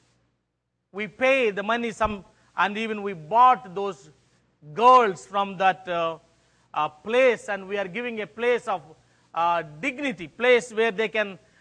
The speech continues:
uh, stay and, uh, learn the skills and stand on their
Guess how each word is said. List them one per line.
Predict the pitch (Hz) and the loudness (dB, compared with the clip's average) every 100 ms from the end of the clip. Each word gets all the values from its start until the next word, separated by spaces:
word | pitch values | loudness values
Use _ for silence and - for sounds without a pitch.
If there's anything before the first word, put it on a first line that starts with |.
| _ - | _ -2
uh, | 165 175 | -2 0
stay | - - 254 262 233 | -6 0 4 4 2
and, | 196 190 185 | -2 -6 -6
uh, | 185 180 | -6 -4
learn | 185 220 240 247 233 190 _ _ _ | -6 -4 -4 -4 -8 -14 _ _ _
the | 165 | -14
skills | 180 - 277 285 226 214 | -14 -4 0 0 -2 -4
and | 196 | -4
stand | - 226 240 240 | -2 2 2 2
on | 214 202 | -2 -2
their | 202 | -6